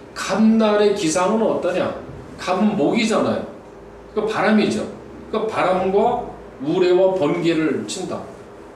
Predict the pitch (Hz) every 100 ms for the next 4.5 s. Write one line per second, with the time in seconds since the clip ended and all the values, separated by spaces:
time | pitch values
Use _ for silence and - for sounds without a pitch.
0 | - - 240 233 196 - - - 175 220
1 | 214 202 202 214 208 147 156 160 165 151
2 | 147 143 151 135 151 151 135 131 143 135
3 | 131 139 139 147 127 139 143 147 143 143
4 | 139 123 143 135